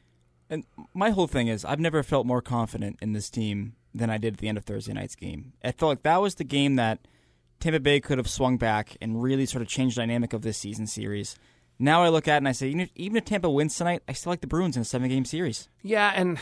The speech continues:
Speaker 2: look, let's be honest. Uh, throughout the, the, the course of sports history,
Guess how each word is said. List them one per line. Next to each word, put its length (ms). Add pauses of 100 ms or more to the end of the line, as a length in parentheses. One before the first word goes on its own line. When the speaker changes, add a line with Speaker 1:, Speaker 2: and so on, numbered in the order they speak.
(520)
Speaker 2:
look, 240
let's 400
be 120
honest. 380
Uh, 240
throughout 400
the, 160 (140)
the, 200 (120)
the 160 (160)
course 340
of 100
sports 380
history, 540